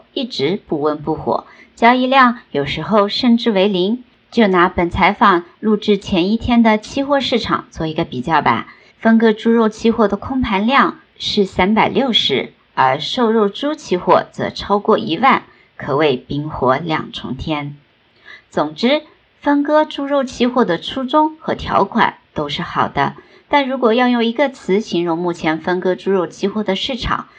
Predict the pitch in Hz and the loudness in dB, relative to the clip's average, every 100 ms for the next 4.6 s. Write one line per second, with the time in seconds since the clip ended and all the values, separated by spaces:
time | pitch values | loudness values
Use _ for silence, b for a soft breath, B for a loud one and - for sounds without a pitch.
0 | B B 165 151 147 143 143 - - 190 | B B -4 0 -2 -2 -2 -4 -4 -4
1 | 165 139 135 - 214 214 208 - _ b | -2 -4 -6 -4 -2 4 2 2 _ b
2 | b b b - - 143 139 127 - 160 | b b b -12 -2 4 4 4 0 0
3 | 143 143 196 - 220 120 - 120 - - | 0 0 -2 0 2 2 -2 -4 -4 -2
4 | 143 156 - - 80 - | -2 -4 -6 -6 -8 -8